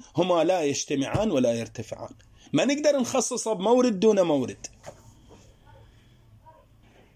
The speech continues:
وكذلك الكل أعظم من الجزء، ما نقدر نخصص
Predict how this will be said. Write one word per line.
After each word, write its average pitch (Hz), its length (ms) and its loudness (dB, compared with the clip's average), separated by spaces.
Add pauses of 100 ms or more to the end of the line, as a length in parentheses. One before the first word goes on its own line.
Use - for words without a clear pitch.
(1000)
وكذلك 254 920 0
الكل 214 560 0
أعظم 208 360 0
من 196 240 0
الجزء، 180 520 0 (2250)
ما 214 200 6
نقدر 330 440 2
نخصص 233 840 -2